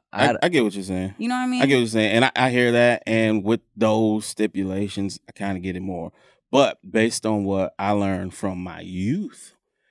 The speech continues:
Speaker 2: and this is probably bringing that old baggage into your
Speaker 1: <laughs>
Speaker 2: adulthood,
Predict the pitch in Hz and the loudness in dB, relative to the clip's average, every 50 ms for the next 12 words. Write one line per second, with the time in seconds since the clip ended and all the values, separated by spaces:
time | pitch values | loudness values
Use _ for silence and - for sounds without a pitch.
0 | _ _ _ - 110 107 110 113 - 110 101 - 123 110 104 101 98 101 98 92 | _ _ _ -2 2 2 2 2 0 -2 -4 0 2 2 2 2 2 -2 -4 -4
1 | 92 92 107 107 107 101 98 95 95 95 98 98 95 92 - _ _ _ _ _ | -4 -2 -2 0 0 0 -2 -2 -2 -2 -2 -2 -2 -4 -6 _ _ _ _ _
2 | _ _ _ _ _ _ _ _ _ - 120 110 107 107 98 98 110 104 107 98 | _ _ _ _ _ _ _ _ _ -2 0 0 0 0 -2 -2 -2 -2 -2 -2
3 | 101 104 90 110 101 98 98 101 - - 110 98 95 95 95 95 95 90 90 90 | -4 -8 -8 -6 -4 -4 -4 -4 -4 -4 -4 -4 -4 -4 -6 -6 -6 -6 -6 -2
4 | 117 123 139 135 127 - 101 95 95 90 - | 0 0 0 0 -2 -6 -8 -8 -8 -8 -10